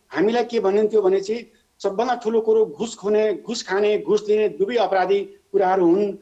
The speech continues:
यस्तो कामहरू गर्न हुँदैन भनेर सिकाइन्थ्यो, पढाइन्थ्यो, नैतिक शिक्षा पढाइन्थ्यो।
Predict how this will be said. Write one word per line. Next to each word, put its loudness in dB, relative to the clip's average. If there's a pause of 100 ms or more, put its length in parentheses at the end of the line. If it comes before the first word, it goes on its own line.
(180)
यस्तो 0
कामहरू 0
गर्न 2
हुँदैन 2
भनेर 0
सिकाइन्थ्यो, -2
पढाइन्थ्यो, -2 (320)
नैतिक 0
शिक्षा -4
पढाइन्थ्यो। 0